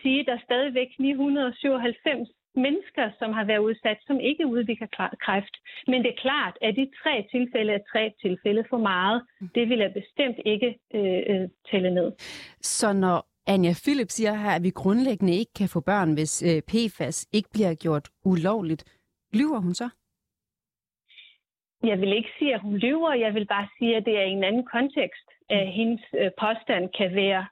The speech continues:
Speaker 1: øh, kan være valid.
Speaker 2: Så vil sige,
Speaker 1: Men der
Speaker 2: ikke i en
Speaker 1: taler vi
Speaker 2: dansk
Speaker 1: om
Speaker 2: kontekst?
Speaker 1: Det mener jeg, det er ikke en kontekst af nogle enkelte stoffer,
Speaker 2: Mm.
Speaker 1: og det er ikke i kontekst af dagens Danmark. Men hvis vi begynder at spekulere og sige, "Hvad så, hvis vi ikke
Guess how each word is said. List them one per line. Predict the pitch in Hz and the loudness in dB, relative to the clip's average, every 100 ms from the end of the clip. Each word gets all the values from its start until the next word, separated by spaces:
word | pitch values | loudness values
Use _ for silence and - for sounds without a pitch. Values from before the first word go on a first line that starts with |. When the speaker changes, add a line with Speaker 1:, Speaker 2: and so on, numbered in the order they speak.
| _ 240 | _ -2
Speaker 1:
øh, | 196 190 | 0 0
kan | 196 | 0
være | 180 175 175 | 2 0 0
valid. | 180 254 311 196 - - | 0 2 0 -2 -8 -2
Speaker 2:
Så | |
vil | 196 | 0
sige, | - 220 | 2 2
Speaker 1:
Men | 240 | 4
der | |
Speaker 2:
ikke | 247 277 | 2 2
i | 240 | 2
en | 190 | 2
Speaker 1:
taler | 180 | 2
vi | |
Speaker 2:
dansk | 196 - 226 | 2 0 0
Speaker 1:
om | |
Speaker 2:
kontekst? | 196 180 - 175 - - _ _ _ _ _ _ _ _ - | 0 0 -2 -8 -10 -18 _ _ _ _ _ _ _ _ -2
Speaker 1:
Det | 359 339 | 0 2
mener | 311 320 311 | 0 0 0
jeg, | 262 214 | 0 2
det | 254 | 0
er | |
ikke | 254 | 2
en | 302 285 | 0 0
kontekst | 285 277 233 - | -2 0 -2 -2
af | 233 226 | -2 0
nogle | 233 311 | 0 0
enkelte | 359 302 240 | 0 -2 -4
stoffer, | - 220 202 - - _ | -2 -2 -2 -6 -12 _
Speaker 2:
Mm. | 190 175 | -8 -2
Speaker 1:
og | 233 | 0
det | 240 | 2
er | 233 | 0
ikke | 247 294 - | 0 -4 -4
i | |
kontekst | 233 240 233 247 202 - | -4 -2 -2 -2 -2 -2
af | 208 | -2
dagens | 208 185 180 - | -2 -2 -4 -2
Danmark. | 185 254 208 - - - - - | 0 0 -2 -6 -14 -20 -8 -2
Men | 240 | 0
hvis | 208 226 240 | 0 0 -2
vi | 233 | -2
begynder | 214 233 233 294 | -2 -2 0 -2
at | 254 | -2
spekulere | - 247 240 214 208 254 | -4 -2 -2 0 0 0
og | 269 _ | -4 _
sige, | 226 220 | -2 0
"Hvad | 202 247 262 | 0 -2 -2
så, | 254 240 214 | -2 -2 -2
hvis | 226 - | -4 -2
vi | 214 214 - _ _ - | 0 0 -4 _ _ -2
ikke | 285 339 | -2 0